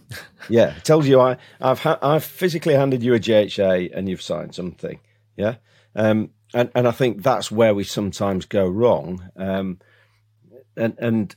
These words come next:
Speaker 2: and I think that's one of the challenges still for twenty twenty-three is that how do we get more people involved in the actual activities of health and safety, the creation of, of those kind of documents?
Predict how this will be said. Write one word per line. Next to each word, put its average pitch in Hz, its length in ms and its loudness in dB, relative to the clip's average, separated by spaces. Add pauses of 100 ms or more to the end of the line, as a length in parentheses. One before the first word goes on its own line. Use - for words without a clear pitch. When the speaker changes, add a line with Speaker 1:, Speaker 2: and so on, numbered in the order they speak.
Speaker 2:
and 113 120 -2
I 107 40 -2
think 117 200 -6
that's 107 180 -4
one 113 140 -2
of 98 60 -2
the 95 60 -4
challenges 98 600 -4
still - 440 -4
for - 120 -18
twenty 92 280 -6
twenty-three 95 600 -6
is 87 240 -12
that 98 300 -2 (520)
how 120 200 0
do 110 80 0
we 104 300 -2
get 110 200 0
more 110 220 0
people 98 340 -6
involved 90 840 -2 (1040)
in 98 120 -6
the 98 80 2
actual 101 300 -4
activities 95 680 -8
of 87 120 -10
health 95 240 -6
and 90 100 -12
safety, 92 360 -8
the 92 100 -12
creation 95 580 -6
of, 92 240 -10
of 85 140 -14
those 92 240 -6
kind 87 200 -8
of 78 80 -12
documents? - 800 -10